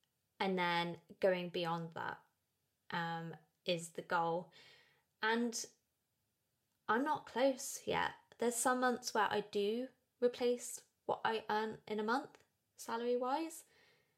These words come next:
But then there's months where I earn, like, a hundred pounds, and I think, "What on earth? <laughs> How am I gonna do this?"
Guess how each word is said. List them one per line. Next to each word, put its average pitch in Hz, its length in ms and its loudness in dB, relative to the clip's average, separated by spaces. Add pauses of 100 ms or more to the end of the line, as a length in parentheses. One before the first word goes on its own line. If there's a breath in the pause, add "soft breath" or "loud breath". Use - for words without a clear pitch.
(160)
But 247 100 4
then 269 180 4
there's 277 200 0
months 269 360 0
where 196 340 2 (160)
I 202 200 -2
earn, 190 380 -2 (100)
like, 196 180 -6
a 190 40 -8
hundred 208 320 -4
pounds, 175 640 -2 (140)
and 185 80 -8
I - 20 -12
think, 180 180 -16 (220)
"What 190 240 2 (460)
on 190 140 2
earth? 165 380 -4
<laughs> 277 680 0
How 220 260 4
am 226 80 4
I 226 80 6
gonna 220 240 6
do 196 180 6
this?" 175 240 4